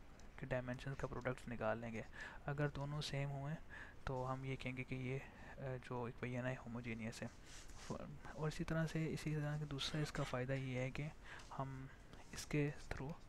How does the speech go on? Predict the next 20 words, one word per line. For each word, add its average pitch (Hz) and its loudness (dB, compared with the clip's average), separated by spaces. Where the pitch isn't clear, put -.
एक, 135 0
अ, 127 2
possible 160 2
formula 139 2
जो 147 0
कोई 151 0
भी 165 0
बन 139 0
सकता 139 -2
है 143 4
वो 135 0
derive 127 4
कर 123 2
सकते - -6
हैं, 127 -4
deriving 131 2
possible 139 -2
formula, 113 0
ठीक 143 0
है। 156 -2